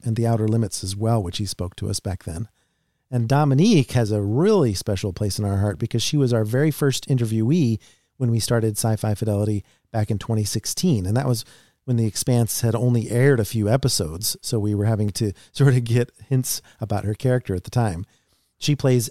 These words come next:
engineer extraordinaire and the only belter on the Rocinante crew,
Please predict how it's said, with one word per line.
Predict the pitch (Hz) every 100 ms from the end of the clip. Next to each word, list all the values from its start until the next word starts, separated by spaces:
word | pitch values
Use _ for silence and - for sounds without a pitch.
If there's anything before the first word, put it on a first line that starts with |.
| 143
engineer | 131 123 131 127
extraordinaire | 113 - - 175 170 160 170 175
and | 135 127 123 -
the | 139
only | 180 220 208
belter | 202 294 - 113 92
on | - 104
the |
Rocinante | 101 101 110 101 98 98
crew, | - 110 127